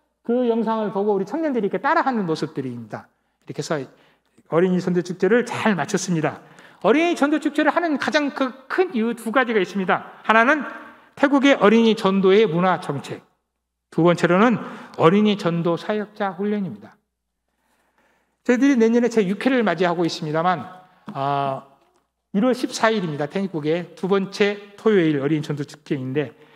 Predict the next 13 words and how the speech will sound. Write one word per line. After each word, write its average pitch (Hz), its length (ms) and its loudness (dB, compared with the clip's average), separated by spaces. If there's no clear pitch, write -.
우리가 175 300 0
또 208 100 0
기회가 190 380 2
되고 170 200 -2
같이 190 280 -6
기도하시면서 170 1200 -4
우리 190 160 0
동행교회도 185 840 0
태국 269 240 0
어린이날 190 340 0
전도 165 240 -6
축제에 156 340 -8
참여해서 196 840 -6